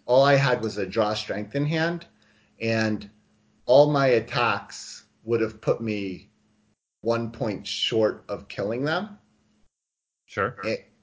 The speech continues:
Speaker 1: and so I was like, "Oh, shoot." I'm like, "I sh-, there's nothing," like, I would have to, I was like,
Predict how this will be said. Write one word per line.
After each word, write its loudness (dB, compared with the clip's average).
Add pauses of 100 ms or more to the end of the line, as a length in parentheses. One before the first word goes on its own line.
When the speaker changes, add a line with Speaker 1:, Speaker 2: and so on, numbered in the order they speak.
(320)
Speaker 1:
and -4
so 2
I 4
was 0
like, 0
"Oh, 4
shoot." -6 (200)
I'm -6
like, -8 (200)
"I -2
sh-, -8 (2000)
there's 4
nothing," 4
like, 2
I 4
would 4
have -2
to, 2 (500)
I -2
was -2
like, -2